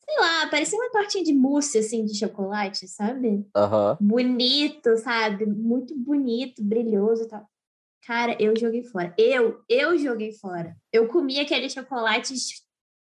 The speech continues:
Speaker 1: da, sei lá, Top Cacau, sei lá, aqueles ovo barato,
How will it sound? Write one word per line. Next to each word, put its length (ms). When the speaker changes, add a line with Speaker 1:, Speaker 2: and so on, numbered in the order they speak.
Speaker 1:
da, 680
sei 120
lá, 460
Top 520
Cacau, 460
sei 140
lá, 100
aqueles 380
ovo 560
barato, 600